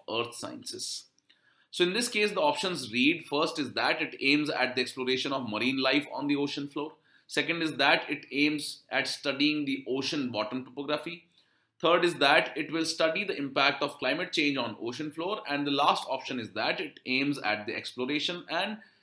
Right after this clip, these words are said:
extraction of polymetallic nodules. Now, this Deep Ocean Mission aims at boosting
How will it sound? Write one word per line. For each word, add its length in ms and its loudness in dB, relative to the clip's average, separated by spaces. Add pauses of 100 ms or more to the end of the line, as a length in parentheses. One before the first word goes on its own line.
(120)
extraction 580 2
of 360 -2
polymetallic 680 0
nodules. 720 -10 (1900)
Now, 180 2
this 160 2
Deep 300 0
Ocean 340 4
Mission 420 0
aims 440 4
at 280 4
boosting 440 2